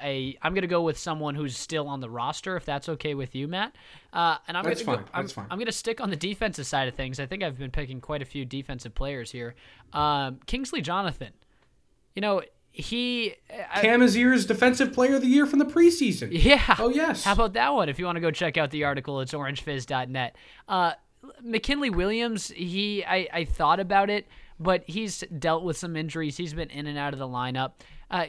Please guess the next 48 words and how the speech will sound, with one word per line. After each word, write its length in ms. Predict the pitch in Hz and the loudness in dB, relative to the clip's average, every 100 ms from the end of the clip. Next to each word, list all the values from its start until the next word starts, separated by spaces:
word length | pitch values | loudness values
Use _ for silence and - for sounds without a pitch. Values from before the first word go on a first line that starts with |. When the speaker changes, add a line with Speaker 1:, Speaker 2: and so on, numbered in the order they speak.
| 170 | -4
Speaker 1:
Kingsley 320 | 254 269 220 | -6 -4 -4
Jonathan, 520 | 151 220 285 156 127 | 0 0 -2 -6 -6
I 100 | 131 | -4
mean, 240 | 175 165 151 _ _ _ - | -4 -4 -6 _ _ _ -20
he 320 | - 247 302 | -8 -2 -2
just, 500 | - 160 - - - - | -2 -4 -4 -10 -14 -10
he 200 | 165 247 | -8 -6
just 260 | 233 143 | -6 -6
lost 280 | 143 135 - | 0 0 -2
his 120 | 131 | -10
spot. 460 | - - 156 269 - _ _ _ - | -8 -2 0 0 -4 _ _ _ -2
Uh, 120 | 190 190 | -2 0
when 160 | 208 | -2
you 100 | 196 | 0
look 200 | 196 247 | 2 2
at 60 | - | 0
his 140 | 208 | -2
numbers, 440 | 147 190 262 139 - | 0 -2 0 -2 -2
he 80 | 233 | -4
has 160 | 240 | -6
three 320 | - 185 247 | -6 -4 -4
tackles 540 | 226 196 254 220 175 - | -2 2 2 2 -4 -4
through 180 | 190 190 | -6 -6
six 420 | - 269 - - | -6 -10 -10 -6
games. 520 | 151 226 269 98 - - _ | -2 -2 -4 -8 -16 -18 _
He 100 | - | -2
has 120 | 226 | 0
one 220 | 165 202 240 | 2 0 -2
and 100 | 240 | -2
a 60 | |
half 240 | 202 226 - | -2 -2 -2
sacks, 360 | 208 233 - - | 0 0 0 -6
Speaker 2:
That's 140 | 135 190 | -6 -2
Speaker 1:
which 120 | 127 | 0
Speaker 2:
bad. 100 | 135 | 4
Speaker 1:
honestly, 680 | 160 277 311 - 143 143 196 - - | 6 4 2 -4 -4 -4 -4 -10 -12
one 180 | 139 214 | -2 -2
and 80 | 311 | 2
a 60 | |
half 200 | 208 - | 2 2
sacks 360 | - 220 302 - | 2 0 0 -2
is 100 | 165 | 0
pretty 280 | - 247 185 | 2 2 -2
good. 280 | 165 320 175 | -4 -4 -4
Like, 160 | 151 | -2
I'll 120 | 220 | -2
take 320 | 202 - 262 - | -4 -6 -6 -2
that 340 | 175 131 - | -2 -4 -8